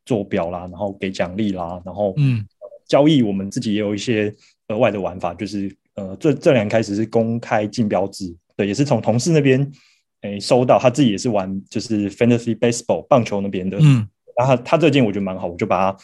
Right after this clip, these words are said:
Speaker 1: 纳进来，那就是目前 run 了也还不错，可是就是也是需要靠一点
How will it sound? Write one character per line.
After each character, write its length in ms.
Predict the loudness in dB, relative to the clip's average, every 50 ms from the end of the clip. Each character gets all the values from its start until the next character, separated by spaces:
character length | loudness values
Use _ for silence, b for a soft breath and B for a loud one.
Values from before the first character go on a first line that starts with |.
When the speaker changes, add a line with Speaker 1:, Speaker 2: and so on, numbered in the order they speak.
| b b b
Speaker 1:
纳 100 | -2 -2
进 160 | 0 0 -2
来， 140 | -2 -2 -2
那 120 | -4 -4 -4
就 120 | -4 -8
是 240 | -8 -6 -6 -6 -4 0
目 120 | 0 0
前 220 | 0 0 -2 -2 2
run 220 | 2 2 2 2
了 220 | -2 -4 -6 -8 -10
也 120 | -10 -6
还 80 | -6 -6
不 120 | -6 -6
错， 200 | -4 -4 -4 -4
可 100 | -4 -6
是 140 | -4 -2 -2
就 100 | -2 0
是 100 | -2 -2
也 60 | -2
是 140 | -2 -4 -4
需 100 | 0 0
要 80 | 0 0
靠 200 | 2 0 0 0
一 20 |
点 220 | 0 -4 -6 -8